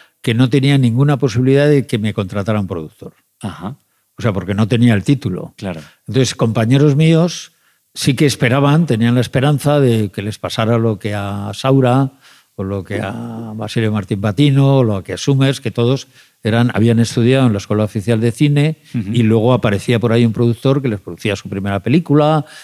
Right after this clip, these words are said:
Speaker 1: y ya iniciaban una carrera más o menos, eh, en algunos casos de, de más éxito, en otros casos de menos, pero, pero se convertían en profesionales. Yo sabía que no tenía ninguna posibilidad, con lo cual, eh,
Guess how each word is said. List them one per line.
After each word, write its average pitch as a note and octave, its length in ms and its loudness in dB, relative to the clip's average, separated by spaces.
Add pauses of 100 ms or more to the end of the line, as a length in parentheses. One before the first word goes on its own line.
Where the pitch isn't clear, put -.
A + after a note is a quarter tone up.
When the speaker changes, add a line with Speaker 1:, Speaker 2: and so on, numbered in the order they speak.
(120)
Speaker 1:
y G2 220 -2
ya G#2+ 100 0
iniciaban G#2 420 -2
una G2+ 180 -6
carrera A#2+ 360 -2 (200)
más G2+ 280 -6
o G2+ 40 -8
menos, G#2 720 -4 (560)
eh, G2 320 -4
en G2+ 260 -6
algunos G2+ 400 -4
casos A#2 320 -2
de, A2 140 0
de G#2+ 140 0
más G#2+ 220 -2
éxito, C#3+ 400 2
en A#2 120 0
otros G2 260 -6
casos G2+ 300 -6
de G#2+ 80 -2
menos, C#3+ 380 0 (340)
pero, G2+ 240 -2
pero F#2 220 -8
se - 160 -8
convertían G2+ 400 -2
en A2+ 60 2
profesionales. G#2 640 -4
Yo B2+ 120 0
sabía C#3 320 0
que A#2+ 100 -2
no C3+ 300 2 (440)
tenía A2+ 360 2
ninguna A2 380 0
posibilidad, F2+ 560 -6
con G#2 160 -4
lo G#2 80 -2
cual, C3+ 340 2 (380)
eh, A2 220 0